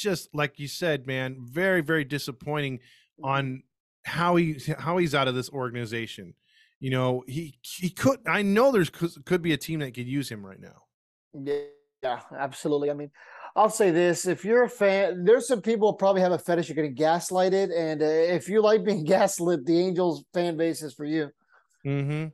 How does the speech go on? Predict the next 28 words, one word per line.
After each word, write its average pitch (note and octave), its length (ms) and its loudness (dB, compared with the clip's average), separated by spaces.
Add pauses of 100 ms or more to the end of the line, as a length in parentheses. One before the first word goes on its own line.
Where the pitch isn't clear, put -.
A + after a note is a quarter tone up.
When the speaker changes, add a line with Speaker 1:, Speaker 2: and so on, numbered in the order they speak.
Speaker 2:
The A#3+ 140 4
Angels, B3 300 4
period, G3+ 420 4
are E3+ 120 4
for E3 120 -2
you. D#3+ 380 4
<laughs> - 60 -18
Speaker 1:
Jeez. - 800 -2
Speaker 2:
Uh, G3 100 4
well, G#3 140 6
that's A3+ 140 2
just G3 160 2
what E3+ 280 2
this F3+ 140 2
whole F3 140 2
trade E3+ 260 2
deadline D3+ 300 0
was, D3 260 0
just D3+ 240 -4
being F#3 220 0
gaslighted. E3 640 2 (540)
Speaker 1:
Mm-hmm. C#3+ 520 -6 (1200)
Speaker 2:
You D#3 80 -4
know, C3+ 280 -8 (260)
or G#3+ 160 6
even A#3+ 300 2
this F#3+ 220 4
off F#3+ 280 4